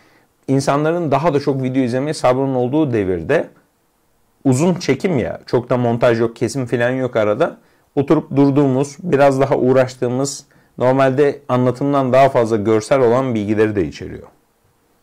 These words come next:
Recep abi G on dört kullanıyor mu? Hala iki K kullanıyor.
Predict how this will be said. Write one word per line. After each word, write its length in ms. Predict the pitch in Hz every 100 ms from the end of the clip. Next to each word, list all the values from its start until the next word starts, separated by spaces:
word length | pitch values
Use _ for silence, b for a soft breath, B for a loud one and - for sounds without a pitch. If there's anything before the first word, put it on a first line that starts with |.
| _ _ _ _ _ _ _ _ _ _ b b b b -
Recep 260 | 139 185 170
abi 260 | 156 175
G 160 | 151 147
on 180 | 143 143
dört 180 | 143
kullanıyor 420 | - 127 135 123 127
mu? 140 | 151
Hala 300 | 135 131 120
iki 200 | 123 120
K 360 | 117 117 113 110
kullanıyor. 500 | 95 90 92 135